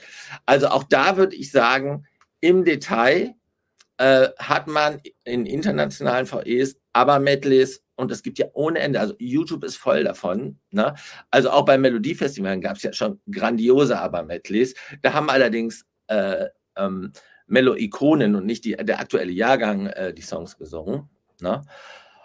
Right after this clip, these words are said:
Also insgesamt, ich fand's natürlich toll, weil alles, was mit abba zu tun hat, ist toll, ne? Aber innerhalb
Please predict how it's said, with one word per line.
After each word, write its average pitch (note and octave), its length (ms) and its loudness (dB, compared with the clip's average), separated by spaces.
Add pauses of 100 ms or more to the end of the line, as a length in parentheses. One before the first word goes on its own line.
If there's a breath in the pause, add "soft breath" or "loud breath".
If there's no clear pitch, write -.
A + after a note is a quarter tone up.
(140 loud breath)
Also D#3+ 240 8
insgesamt, D#3 540 2
ich C3+ 120 -4
fand's D3 220 0
natürlich C3+ 400 2
toll, D#3+ 540 6
weil C3+ 400 4
alles, D3 380 2
was C#3 120 2
mit C3+ 140 -4
abba B2 220 0
zu A#2+ 100 -8
tun C3 260 -2
hat, A#2 120 0
ist - 200 -12
toll, B2 460 2 (180)
ne? G#2+ 340 0
Aber A#2 280 0
innerhalb D#3 640 2